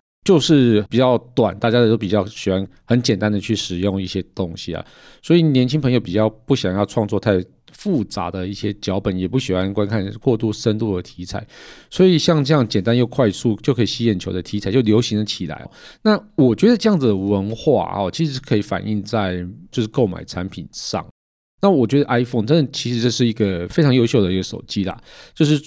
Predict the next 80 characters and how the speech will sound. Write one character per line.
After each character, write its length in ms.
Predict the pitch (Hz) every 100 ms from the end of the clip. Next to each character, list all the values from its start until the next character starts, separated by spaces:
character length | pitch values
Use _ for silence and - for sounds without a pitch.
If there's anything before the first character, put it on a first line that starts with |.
| -
对 160 | - 160
于 200 | 117 113
你 160 | 104 113
完 200 | 104 107
全 160 | 104 90
不 160 | 123
想 200 | 113 80
要 140 | 87 90
思 420 | - - 101 104
考 240 | - -
就 120 | - 110
可 140 | 101
以 40 |
去 160 | - 101
轻 260 | - - 104
松 200 | 101 101
使 220 | - 85
用， 140 | 98
就 100 | 95
是 80 | 143
把 140 | 147 87
它 60 |
当 120 | 95 113
成 160 | 104
一 80 | 104
个 120 | 107 95
日 140 | 127
常 180 | 95 90
用 160 | 104 104
品 180 | - 90
的 60 |
那 60 | 92
种 120 | 104 87
概 160 | 92
念 160 | 90 90
去 160 | 82 101
使 220 | - 85
用 200 | 92 90
它 180 | 87 90
的 100 | 87
话 280 | - - 92 -
哦， 180 | 80 - _ _
它 120 | 117
就 100 | 117
不 200 | 131 -
用 200 | 120 117
经 160 | 110 135
过 120 | 135
复 160 | 123 123
杂 180 | 101 98
的 80 |
思 180 | 98 120
考 120 | 104
或 80 | 92
是 120 | 95 101
去 200 | - 143
做 180 | 151
一 60 | 120
些 140 | 123
复 160 | 113 120
杂 140 | 92
的 60 | 87
设 280 | - - 92 -
定， 180 | 104 - _ _ -
那 100 | 151
就 140 | 220 -
几 220 | - 175
乎 240 | 175 190 185 -
可 100 | -
以 220 | 151 131
使 160 | 127 -
用 100 | 110
它 120 | 110
所 180 | 110 95
有 60 | -
的 80 |
功 220 | - 87 90
能 100 | 95 -
了 80 | -
哦。 120 | 92